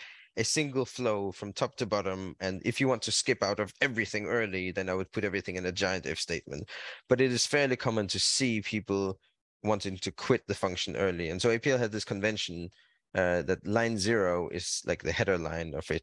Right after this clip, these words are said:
traditional function. And if you go to line zero, then that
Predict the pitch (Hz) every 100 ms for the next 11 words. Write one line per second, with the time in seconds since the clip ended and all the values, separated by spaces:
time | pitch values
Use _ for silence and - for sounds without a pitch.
0 | - - 76 - 76 78 78 82 - 80
1 | - - - - - - 90 87 - 101
2 | 104 95 117 117 117 110 101 101 98 104
3 | 123 165 160 _ _ _ 98 95 92 87